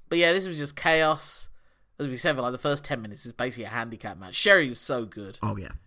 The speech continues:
Speaker 1: in this.
Speaker 2: Phenomenal performer.
Speaker 1: It's so funnily structured as well. There's no, it's not like your traditional babyface shine, heel beatdown,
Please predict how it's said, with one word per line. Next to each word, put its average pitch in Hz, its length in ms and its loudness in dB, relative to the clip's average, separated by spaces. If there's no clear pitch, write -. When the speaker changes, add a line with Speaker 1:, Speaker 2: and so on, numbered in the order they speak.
Speaker 1:
in 160 240 -2
this. - 560 -10
Speaker 2:
Phenomenal 113 600 2
performer. 92 520 -12
Speaker 1:
It's - 140 0
so 339 120 8
funnily 226 380 4
structured 143 640 2
as 110 180 -8
well. 147 300 8
There's 123 240 -6
no, 165 200 0
it's 151 200 -6
not 180 100 2
like 165 160 2
your 143 100 -2
traditional 143 480 -2
babyface 135 500 2
shine, 123 440 0
heel 127 260 2
beatdown, 120 760 -2